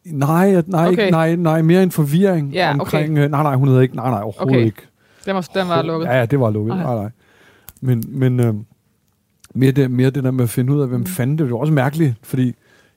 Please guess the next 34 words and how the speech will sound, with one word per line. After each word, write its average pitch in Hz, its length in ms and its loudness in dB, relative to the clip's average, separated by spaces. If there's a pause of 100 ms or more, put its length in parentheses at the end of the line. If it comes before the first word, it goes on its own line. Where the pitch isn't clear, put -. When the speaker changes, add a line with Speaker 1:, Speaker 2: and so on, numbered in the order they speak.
Speaker 1:
jeg 120 180 -6
regnede 123 240 2
jo 120 100 2
også 139 200 0
ud, 143 140 2
jeg 135 120 -2
kan 117 60 -4
jo 120 40 0
ikke 131 100 -2
bare 135 160 -2
stille 135 180 0
en 127 60 -2
guitar 127 240 -6
til 120 120 -8
mig 113 160 -8
selv. 127 220 -6
Jeg 117 100 -12
var 110 100 -8
jo 110 60 -8
nødt 131 180 -4
til 151 100 -10
at 127 60 -10
stille 127 220 -4
noget 123 180 -2
til 120 100 -6
hende 127 240 -4
også, 110 160 -10
så 127 80 -8
jeg 113 140 -6
købte - 220 -12
en 120 100 -18 (140)
Bacardi-rom, 120 600 -4 (180)
øh, 127 100 -8 (180)
og, 104 260 -10